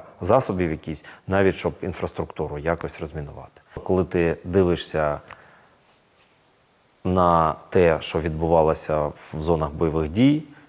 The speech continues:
чи на деокупованих територіях, ти розумієш, що земля це точно не вільна. Коли ти їдеш кудись по харківським дорогам і бачиш здоровезні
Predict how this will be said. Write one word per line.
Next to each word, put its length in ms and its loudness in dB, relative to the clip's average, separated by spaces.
чи 440 -2
на 140 -4
деокупованих 640 -2
територіях, 500 0
ти 280 -2
розумієш, 360 -2
що 140 -8
земля 280 -2
це 200 -8
точно 340 -4
не 140 -10
вільна. 300 -18
Коли 200 0
ти 140 -2
їдеш 680 2
кудись 580 2
по 80 -12
харківським 580 -2
дорогам 460 2
і 40 -6
бачиш 680 2
здоровезні 640 4